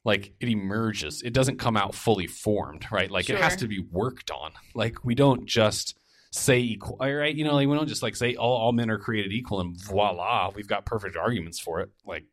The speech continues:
Speaker 1: it takes time to refine ideas.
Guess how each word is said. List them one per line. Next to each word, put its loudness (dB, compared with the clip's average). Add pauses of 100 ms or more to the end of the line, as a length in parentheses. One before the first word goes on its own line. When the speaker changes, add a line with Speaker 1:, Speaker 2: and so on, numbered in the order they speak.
(720)
Speaker 1:
it -6
takes -6
time -4
to -8
refine -4
ideas. -6